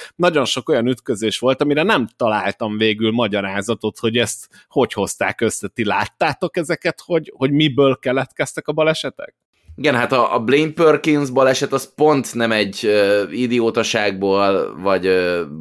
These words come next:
Speaker 2: bolondul elkövetett, ö, megmozdulásból, ö, jött össze, hanem, hanem ott tényleg történt egy vezetői hiba. Ugye Blaine Perkins eldobta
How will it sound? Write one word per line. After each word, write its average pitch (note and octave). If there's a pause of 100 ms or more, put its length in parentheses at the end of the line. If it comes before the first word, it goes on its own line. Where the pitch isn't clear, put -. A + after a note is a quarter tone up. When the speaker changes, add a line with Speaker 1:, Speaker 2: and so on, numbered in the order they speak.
(280)
Speaker 2:
bolondul C#3
elkövetett, G#2+
ö, G2
megmozdulásból, G2 (400)
ö, G2
jött G2+
össze, G#2+
hanem, G2+
hanem G2+
ott G2
tényleg A#2+
történt A2
egy G2
vezetői G#2+
hiba. G2 (120)
Ugye F2+
Blaine F#2+
Perkins F#2+
eldobta F#2